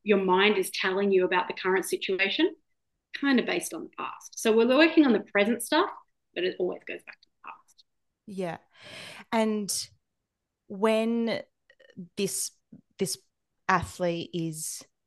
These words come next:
Speaker 2: feeling these things, is it something where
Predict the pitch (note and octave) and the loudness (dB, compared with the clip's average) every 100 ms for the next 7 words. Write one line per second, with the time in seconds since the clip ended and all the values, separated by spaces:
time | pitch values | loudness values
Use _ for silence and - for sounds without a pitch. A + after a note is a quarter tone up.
0 | _ _ - - F#3 F#3 F3+ E3 D#3+ D#3+ | _ _ -20 -6 -2 0 0 -4 -6 -6
1 | - E3+ D#3+ - - G3+ - - F4+ F4+ | -6 -4 -4 -10 -12 -12 -14 -16 -20 -20
2 | - - _ _ A3+ F#3+ C#3+ - G#3 G#3+ | -20 -20 _ _ 0 0 -2 -2 -2 -2
3 | G#3+ F#3 F3+ F3 E3+ | -2 2 2 2 0